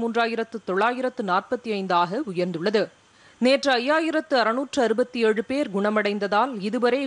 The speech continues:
குணமடைந்தோரின் எண்ணிக்கை இரண்டு லட்சத்து எண்பத்தி மூன்றாயிரத்து தொள்ளாயிரத்து முப்பத்தி ஏழாக உயர்ந்துள்ளது. நேற்று ஒரே நாளில் நூற்று இருபது பேர் உயிரிழந்ததால், ஒட்டுமொத்த உயிரிழப்பு எண்ணிக்கை ஐயாயிரத்து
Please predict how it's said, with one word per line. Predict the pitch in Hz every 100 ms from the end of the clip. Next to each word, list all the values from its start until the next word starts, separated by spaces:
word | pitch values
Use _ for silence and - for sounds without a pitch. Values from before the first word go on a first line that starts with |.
| 202
குணமடைந்தோரின் | 220 247 247 247 240 240 226 185
எண்ணிக்கை | 185 202 - 247 208
இரண்டு | 180 247 262
லட்சத்து | 262 - - 233 190
எண்பத்தி | 214 240 233
மூன்றாயிரத்து | 214 214 214 208 208 202 185
தொள்ளாயிரத்து | 185 226 247 226 208
முப்பத்தி | 180 226 220 196 175
ஏழாக | 175 175 208 294
உயர்ந்துள்ளது. | 175 175 175 180 214 190 - _ _ - 208
நேற்று | 254 285 294 254
ஒரே | 262 294 370 294
நாளில் | 269 269 311 262
நூற்று | 269 320 311 262
இருபது | 240 233 254
பேர் | 277 254
உயிரிழந்ததால், | 208 208 208 208 202 202 269 208 208
ஒட்டுமொத்த | - 277 277 269 214
உயிரிழப்பு | 208 240 247 240 247 208
எண்ணிக்கை | 196 190 - 247 - 180
ஐயாயிரத்து | 226 269 262 262 -